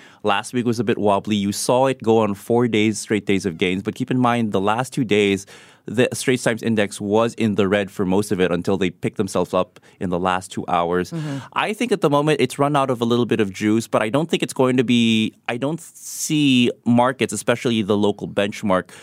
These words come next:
Speaker 1: really falling, falling too much. You're gonna see just a bit of tight trading, perhaps, just, uh, trading sideways. And I don't see it, uh, falling below three thousand three hundred. So that's the good news.
Speaker 2: That's good news.
Speaker 1: If it, if, if the prognosis holds. But I don't think there's gonna be a ton of gains at the moment. A lot of this is going to be just a,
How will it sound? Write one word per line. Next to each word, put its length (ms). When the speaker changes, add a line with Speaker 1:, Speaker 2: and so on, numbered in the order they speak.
Speaker 1:
really 440
falling, 840
falling 320
too 100
much. 160
You're 100
gonna 140
see 160
just 200
a 40
bit 140
of 80
tight 240
trading, 380
perhaps, 380
just, 220
uh, 220
trading 360
sideways. 560
And 160
I 100
don't 140
see 180
it, 140
uh, 80
falling 320
below 180
three 180
thousand 300
three 140
hundred. 220
So 120
that's 260
the 100
good 180
news. 380
Speaker 2:
That's 260
good 180
news. 320
Speaker 1:
If 200
it, 200
if, 200
if 160
the 80
prognosis 500
holds. 300
But 180
I 100
don't 160
think 160
there's 140
gonna 180
be 160
a 100
ton 300
of 120
gains 220
at 60
the 80
moment. 220
A 20
lot 240
of 60
this 160
is 60
going 180
to 40
be 80
just 180
a, 140